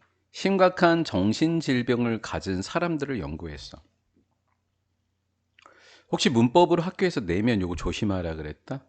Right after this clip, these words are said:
선행사 아니라고 해놓고 얘가 선행사라고 했어. 사람이니까 후랑 된만 돼. 위치 안 돼. <clears throat>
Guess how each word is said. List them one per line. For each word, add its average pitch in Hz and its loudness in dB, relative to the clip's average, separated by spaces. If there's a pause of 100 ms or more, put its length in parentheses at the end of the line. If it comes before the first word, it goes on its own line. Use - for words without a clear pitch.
선행사 160 0
아니라고 92 -4
해놓고 87 -8
얘가 78 -10
선행사라고 113 -10
했어. - -18 (640)
사람이니까 175 2
후랑 160 0
된만 90 -2
돼. 76 -10
위치 101 -6
안 71 -10
돼. - -20 (1300)
<clears throat> - -8